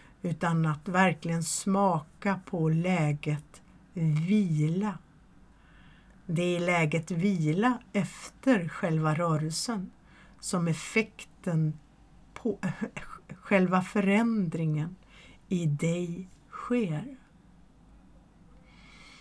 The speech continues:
Mm. Nu har du hållit på en stund medan jag har pratat på.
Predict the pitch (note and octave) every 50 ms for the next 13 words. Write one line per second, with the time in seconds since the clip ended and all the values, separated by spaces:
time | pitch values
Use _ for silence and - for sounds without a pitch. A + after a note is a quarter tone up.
0 | - - - - - - - - - - - - - - - - A3 G#3+ A3 A#3
1 | B3 C4+ C#4+ D4 D4+ - - - - - - - - - - G3+ A3 A#3+ B3+ B3+
2 | - F3+ D3 C#3+ F3+ F3 - - - G#3+ A3+ G3+ F3 D#3+ D3 - - E3 E3 D#3+
3 | D#3 D#3 D3+ - - - - - - - - F3 F3 D#3+ - F3+ D#3 D3 D#3+ E3
4 | - - E3+ D#3 D3 - - E3+ - - - - - F3 C#3 C#3+ E3 G3+